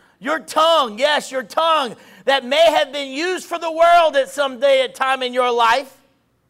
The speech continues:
has been changed for the kingdom of God. In other words, it's been sanctified. Woo! We ain't even got there yet. That's a whole series in itself, sanctified tongue.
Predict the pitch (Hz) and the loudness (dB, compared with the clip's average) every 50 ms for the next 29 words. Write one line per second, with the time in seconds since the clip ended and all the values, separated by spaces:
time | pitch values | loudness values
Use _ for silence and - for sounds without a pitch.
0 | _ _ _ _ _ _ _ _ _ _ _ _ _ _ _ _ _ _ _ _ | _ _ _ _ _ _ _ _ _ _ _ _ _ _ _ _ _ _ _ _
1 | _ _ _ _ _ _ _ _ _ _ _ _ _ _ - 294 302 277 226 254 | _ _ _ _ _ _ _ _ _ _ _ _ _ _ 0 0 0 0 -2 -4
2 | 320 302 294 277 233 190 _ _ _ _ _ _ _ _ _ _ _ _ - - | -4 -2 -2 -4 -6 -12 _ _ _ _ _ _ _ _ _ _ _ _ -4 -2
3 | 330 359 359 339 302 262 214 175 147 135 - - _ _ _ _ _ _ _ _ | 0 2 2 0 -2 -4 -8 -14 -20 -20 -20 -20 _ _ _ _ _ _ _ _
4 | _ _ _ _ _ _ _ _ _ _ _ _ _ _ _ _ _ _ _ _ | _ _ _ _ _ _ _ _ _ _ _ _ _ _ _ _ _ _ _ _
5 | _ _ _ - 285 277 269 - - 339 359 359 320 311 294 302 277 240 311 320 | _ _ _ -2 0 0 -2 -2 -6 -6 -6 -4 -4 -4 -4 -4 -4 -2 0 2
6 | 320 302 247 180 139 - - _ _ _ _ _ _ _ _ _ - 247 302 320 | 4 4 4 2 0 -6 -14 _ _ _ _ _ _ _ _ _ -2 0 2 4
7 | 320 311 320 320 311 311 269 - - - _ - 247 330 320 226 202 302 302 285 | 4 4 4 4 4 4 2 0 -6 -14 _ -4 -2 -2 -2 -2 2 2 2 2
8 | 254 - - 359 370 339 262 220 277 202 185 302 277 247 214 165 127 - _ _ | 2 0 0 2 2 2 0 -2 -4 -2 -2 -2 0 0 0 -2 -4 -8 _ _
9 | _ _ _ _ _ _ _ _ _ _ _ _ _ _ _ - _ _ _ _ | _ _ _ _ _ _ _ _ _ _ _ _ _ _ _ -20 _ _ _ _
10 | _ _ _ _ _ - 605 679 719 719 679 508 - 208 214 285 302 302 294 285 | _ _ _ _ _ 4 6 8 8 8 8 6 4 0 -6 -6 -4 -4 -4 -6
11 | 285 277 269 262 262 294 311 302 262 269 285 285 269 233 233 226 214 208 - - | -6 -8 -8 -4 -2 0 0 0 2 2 2 2 0 -2 -2 -4 -4 -4 -6 -12
12 | _ _ _ _ _ _ _ _ _ _ _ _ _ - 269 285 240 254 226 226 | _ _ _ _ _ _ _ _ _ _ _ _ _ -2 -2 -2 0 0 0 2
13 | 277 277 277 - - - 294 294 285 277 277 277 247 196 262 262 247 - - 302 | 4 2 2 0 -4 -8 -6 -4 -4 -4 -4 -6 -8 -10 -8 -10 -10 -8 -6 -4
14 | 294 262 226 190 - - 277 269 226 202 185 180 254 254 240 226 - - - 311 | -2 -2 -2 -4 -6 -8 -8 -8 -8 -10 -14 -10 -8 -6 -6 -8 -8 -8 -8 -6
15 | 294 254 208 165 139 | -6 -6 -6 -8 -14